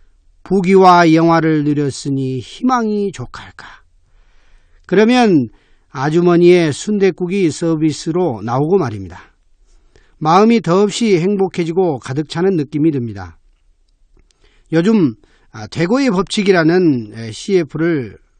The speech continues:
보면 세상살이가 참 편해지는 것 같습니다. 돈이 없으면 돈은 벌면 되고, 잘못이 있으면 잘못은 고치면 되고,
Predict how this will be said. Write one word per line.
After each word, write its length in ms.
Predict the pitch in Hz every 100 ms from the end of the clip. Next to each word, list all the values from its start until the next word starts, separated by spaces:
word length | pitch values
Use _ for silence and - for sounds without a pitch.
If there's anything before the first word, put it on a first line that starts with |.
| _
보면 440 | - 139 147 110 165 _ _ _
세상살이가 680 | - 151 160 139 143 143
참 320 | 131 175 165 143
편해지는 420 | - 190 185 147 139
것 80 | 143
같습니다. 540 | 113 - 107 87 - _ _ _ _ _ _ _ _ _ _ _ _
돈이 340 | - 151 180 196
없으면 720 | 175 151 185 185 170 131 110
돈은 380 | 127 147 175 180
벌면 340 | 127 139 170
되고, 300 | 123 107 117 101 _ _ _ _ _ _ _
잘못이 540 | - 151 165 170 160 165
있으면 640 | 143 175 165 160 131 113
잘못은 520 | - 131 165 165 214
고치면 500 | - 139 - 214 262
되고, 260 | 160 95